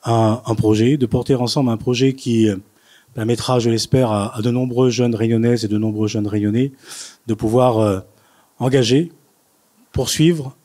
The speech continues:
un parcours de formation, peut-être, euh, à l'issue de leur scolarité à, à, à l'I U T, euh, peut-être en étant en, en accès direct, mais en tout cas de pouvoir être dans une démarche que, qui est celle de continuer à faire monter en, en gamme,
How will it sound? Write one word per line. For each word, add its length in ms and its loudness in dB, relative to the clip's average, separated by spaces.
un 100 -4
parcours 340 0
de 80 2
formation, 540 -2
peut-être, 400 0
euh, 160 2
à 100 -4
l'issue 260 -4
de 80 2
leur 140 2
scolarité 560 0
à, 120 2
à, 280 -8
à 80 -6
l'I 140 -2
U 80 -4
T, 280 0
euh, 40 -10
peut-être 360 -2
en 80 0
étant 540 0
en, 100 -12
en 100 -8
accès 220 -4
direct, 380 -4
mais 100 2
en 80 0
tout 100 -10
cas 160 2
de 80 4
pouvoir 380 2
être 180 -2
dans 120 0
une 140 -2
démarche 420 0
que, 280 2
qui 160 -2
est 20 0
celle 300 2
de 280 2
continuer 400 0
à 160 0
faire 240 -4
monter 580 -4
en, 300 -8
en 100 -10
gamme, 420 0